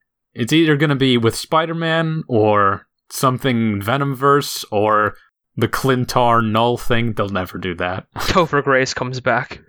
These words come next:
Speaker 1: Yeah, Topher Gra-, <laughs> yeah, have him be the bad guy. He didn't actually blow up in that goblin bomb. He was simply sent to another universe.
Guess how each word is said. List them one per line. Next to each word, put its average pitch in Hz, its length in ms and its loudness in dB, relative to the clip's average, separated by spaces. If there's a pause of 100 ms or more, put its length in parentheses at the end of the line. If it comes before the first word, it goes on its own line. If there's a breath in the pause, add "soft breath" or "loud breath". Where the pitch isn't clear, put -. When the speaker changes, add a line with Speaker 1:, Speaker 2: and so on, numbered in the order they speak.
(220 loud breath)
Speaker 1:
Yeah, 143 140 0
Topher - 420 -2
Gra-, 151 200 -4 (220)
<laughs> - 200 -20
yeah, 190 380 2
have 160 260 -4
him 160 160 0
be 123 100 2
the 107 80 -4
bad 123 300 -2
guy. 123 220 -4 (540 loud breath)
He 160 140 2
didn't 196 280 2
actually 165 500 -2
blow 135 300 2
up 151 180 0
in 110 80 -4
that 107 180 -2
goblin 113 480 0
bomb. 92 260 2
He 110 120 -2
was 110 120 0
simply 123 320 0
sent 123 360 -4
to 120 140 -4
another 113 260 0
universe. 110 720 -2